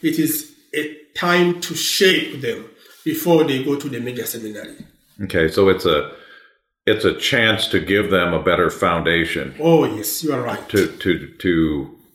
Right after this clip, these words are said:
Speaker 2: um, build their house upon or build
Speaker 1: Yeah.
Speaker 2: their vocation upon.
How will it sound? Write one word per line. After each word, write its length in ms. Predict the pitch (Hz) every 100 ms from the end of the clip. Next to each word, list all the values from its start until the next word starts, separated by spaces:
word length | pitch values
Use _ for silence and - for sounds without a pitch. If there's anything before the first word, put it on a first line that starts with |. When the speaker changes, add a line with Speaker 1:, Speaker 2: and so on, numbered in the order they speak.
| _ _ _ _ _ _ _ - 80
Speaker 2:
um, 500 | 80 71 69 67 -
build 240 | 95 90 82
their 160 | 73
house 300 | 78 78 -
upon 400 | 85 80 67 67 -
or 120 | 78
build 160 | 90
Speaker 1:
Yeah. 60 | 92
Speaker 2:
their 100 | 80
vocation 560 | 78 76 85 82 80 71
upon. 340 | 69 67